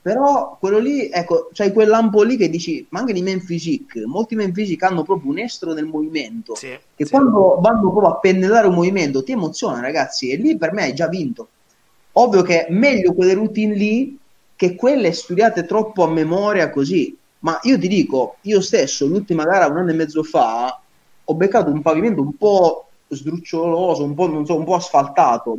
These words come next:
Speaker 1: mi sono inceppato, ovviamente me ne sono accorto io, mi sono incazzato, gli altri no, però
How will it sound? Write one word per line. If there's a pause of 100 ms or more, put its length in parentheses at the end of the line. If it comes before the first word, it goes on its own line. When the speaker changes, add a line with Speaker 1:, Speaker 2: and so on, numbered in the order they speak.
(140)
Speaker 1:
mi
sono
inceppato,
ovviamente
me
ne
sono
accorto
io,
mi
sono
incazzato,
gli
altri
no, (480)
però